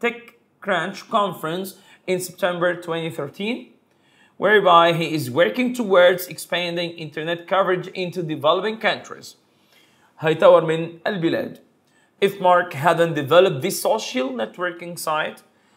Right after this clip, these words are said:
about two hundred and fifty million users wouldn't be sharing information on Facebook each day.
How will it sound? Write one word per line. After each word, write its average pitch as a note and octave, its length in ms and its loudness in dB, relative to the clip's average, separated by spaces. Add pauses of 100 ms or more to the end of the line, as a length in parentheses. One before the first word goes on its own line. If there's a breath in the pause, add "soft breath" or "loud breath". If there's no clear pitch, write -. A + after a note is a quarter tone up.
about F#3 360 6
two F#3 80 -2
hundred F3 340 0
and E3 180 -4
fifty G3 360 -4
million A3 480 2
users F3 640 -4 (320 soft breath)
wouldn't F3 380 -2
be E3 180 -8
sharing E3 580 -2
information D#3+ 600 -6
on D#3+ 160 -2
Facebook D3+ 460 -4 (160)
each E3 280 -10
day. A2 320 0